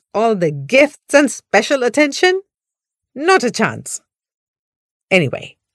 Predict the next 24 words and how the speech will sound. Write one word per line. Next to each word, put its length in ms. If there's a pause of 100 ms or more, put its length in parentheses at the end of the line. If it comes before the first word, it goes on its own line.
(420)
we 220
must 180
ensure 380
that 160
he 180
finds 340
having 340
us 120
around 400
useful. 600 (720)
If 160
a 80
master 480
doesn't 480
need 260
his 220
servant, 560 (460)
he'll 140
have 120
no 120
use 260
for 200
us. 280 (540)
Then 420